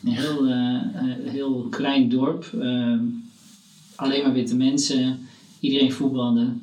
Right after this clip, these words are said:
Speaker 1: Dus een vrij, eh, ja, duidelijke manier van opgroeien. Eh, maar f-, ja,
Speaker 2: Eén politieke voorkeur waarschijnlijk.
Speaker 1: Ja, ja, vrij rood wordt er gestemd. En, eh, nou ja, daar hebben mijn ouders mij, eh,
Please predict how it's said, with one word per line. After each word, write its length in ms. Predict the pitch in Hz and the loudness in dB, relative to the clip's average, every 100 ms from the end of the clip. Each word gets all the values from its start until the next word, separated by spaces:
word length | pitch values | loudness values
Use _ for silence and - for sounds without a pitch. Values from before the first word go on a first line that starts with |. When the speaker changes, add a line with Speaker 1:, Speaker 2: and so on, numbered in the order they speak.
| - | -6
Speaker 1:
Dus 160 | 127 127 | -4 -4
een 100 | 117 | -4
vrij, 360 | 135 120 117 | -4 -2 0
eh, 60 | 110 107 110 - - - - - - | 0 -2 -6 -12 -20 -20 -20 -20 -12
ja, 200 | - 117 107 | -4 -2 -2
duidelijke 500 | 120 131 123 113 127 120 | -2 0 0 -2 0 2
manier 340 | 123 127 127 | 4 4 2
van 120 | 123 | -2
opgroeien. 1300 | 135 143 - - 143 135 135 143 143 143 196 226 - - - - - - - | -2 -4 -6 -4 -2 -2 -2 0 2 4 6 4 2 -6 -14 -18 -20 -18 -4
Eh, 200 | 127 127 | 0 2
maar 200 | 135 135 | 2 0
f-, 200 | - - | -4 -8
ja, 440 | 151 143 143 131 117 | -4 0 2 2 2
Speaker 2:
Eén 200 | - 107 | 4 4
politieke 440 | 95 98 92 95 - | 4 2 2 0 -2
voorkeur 440 | 98 101 101 101 | 0 0 0 0
waarschijnlijk. 540 | 98 95 95 92 98 180 | -2 -2 0 0 0 0
Speaker 1:
Ja, 200 | 175 - - - | 0 -4 -10 -4
ja, 300 | 165 151 - - | -2 -2 -6 -14
vrij 280 | - 147 139 | -8 -2 0
rood 440 | 135 139 - - - | 0 0 -2 -6 -8
wordt 200 | 139 135 | -6 -6
er 80 | 120 | -6
gestemd. 540 | - 139 131 131 - 196 | -6 -2 -2 -2 -4 -6
En, 280 | - 127 127 | -4 -2 -2
eh, 340 | 127 120 120 120 120 117 - - - - - - | -2 -4 -2 -2 -4 -8 -18 -20 -20 -20 -14 -4
nou 160 | 156 | 0
ja, 140 | 160 165 | 2 4
daar 120 | 160 | 2
hebben 200 | 160 160 | 0 0
mijn 160 | 151 143 | 0 0
ouders 420 | 143 147 131 - - | 0 0 0 -4 -4
mij, 580 | 139 135 135 135 127 127 | 2 4 6 4 4 0
eh, 340 | - 254 - | -2 -2 -2